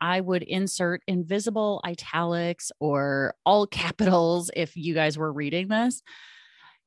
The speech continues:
it is usually that you will get rolled up to the next leader above yours. So reach out to this person if you don't already know them.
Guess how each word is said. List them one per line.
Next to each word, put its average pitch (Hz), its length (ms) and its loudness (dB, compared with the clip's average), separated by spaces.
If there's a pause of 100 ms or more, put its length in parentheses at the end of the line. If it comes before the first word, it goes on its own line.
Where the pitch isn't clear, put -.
(160)
it 262 120 4
is 269 140 2
usually 233 1040 0 (300)
that - 140 4
you 226 240 6
will 269 120 6
get 226 240 4
rolled 202 540 6
up 185 280 4
to 180 120 -6
the 175 120 2
next 175 420 -2
leader 156 260 0
above 147 320 -2
yours. 110 540 -4 (1120)
So 202 220 4
reach 214 340 4
out - 180 4
to 214 100 2
this 220 140 0
person 180 380 0
if 208 140 0
you 202 80 0
don't 180 220 4
already 196 340 2
know 190 200 0
them. 156 340 -4